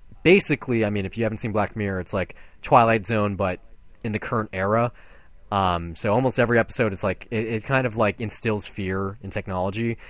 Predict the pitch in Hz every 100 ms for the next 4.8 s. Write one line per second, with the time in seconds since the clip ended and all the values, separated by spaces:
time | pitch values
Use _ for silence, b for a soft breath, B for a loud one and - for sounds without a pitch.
0 | B 101 120 131 131 - 131 113 101 120
1 | 123 104 95 101 95 - 113 87 90 92
2 | 92 95 85 92 92 87 104 98 - -
3 | 110 - 107 104 98 110 104 98 B B
4 | B 123 120 117 131 147 143